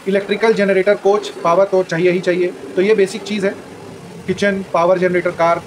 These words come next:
कहाँ से आएगा, उसके लिए जनरेटर चाहिए रहता है। इलेक्ट्रिकल जनरेटर कोच होते हैं और उनको बाकायदा इलेक्ट्रिकल वायर वगैरह सही मिल जाता है। ओएचई मट-,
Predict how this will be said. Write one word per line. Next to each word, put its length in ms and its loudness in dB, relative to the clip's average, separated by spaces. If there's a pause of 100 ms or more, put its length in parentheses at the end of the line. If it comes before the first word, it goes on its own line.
(140)
कहाँ 160 -2
से 100 -2
आएगा, 240 0 (100)
उसके 180 -6
लिए 180 -2
जनरेटर 360 -4
चाहिए 200 0
रहता 180 2
है। 60 0
इलेक्ट्रिकल 360 -2
जनरेटर 280 0
कोच 280 -2
होते 140 -4
हैं 100 -4 (340)
और 100 2
उनको 200 0
बाकायदा 300 2
इलेक्ट्रिकल 360 -2
वायर 240 2
वगैरह 200 0
सही 200 -6
मिल 120 -8
जाता 220 0
है। 60 -4 (500)
ओएचई 440 0
मट-, 580 -2